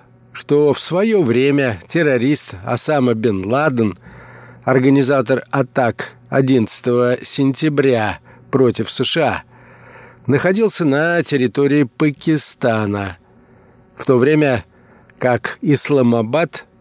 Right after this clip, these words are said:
продолжал позиционировать себя в качестве союзника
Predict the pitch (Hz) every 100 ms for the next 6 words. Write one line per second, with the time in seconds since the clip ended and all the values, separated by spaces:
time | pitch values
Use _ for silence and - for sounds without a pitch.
0 | - 185 170 147 123 110 151 147 - -
1 | - - _ 151 135 147 139 170 165 160
2 | 139 117 113 110 - 135 139 180 - 151
3 | 139 - - 131 135 135 - - - 139
4 | 110 113 101 110 98 113 101